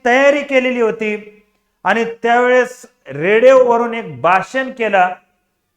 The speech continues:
महात्मा गांधी आणि नेताजी सुभाषचंद्र बोस यांच्यामध्ये हरिपुरा अधिवेशनानंतर बरेच खटके उडालेले होते आणि हे उडाल्यानंतर आपण पाहतो गांधीजींनी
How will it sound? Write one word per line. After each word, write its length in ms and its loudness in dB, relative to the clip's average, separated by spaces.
महात्मा 460 0
गांधी 800 -4
आणि 200 -2
नेताजी 500 -4
सुभाषचंद्र 720 -4
बोस 380 0
यांच्यामध्ये 920 -2
हरिपुरा 580 2
अधिवेशनानंतर 1120 -2
बरेच 360 -2
खटके 340 -2
उडालेले 460 0
होते 520 -6
आणि 220 0
हे 200 4
उडाल्यानंतर 800 2
आपण 260 0
पाहतो 400 -2
गांधीजींनी 640 -4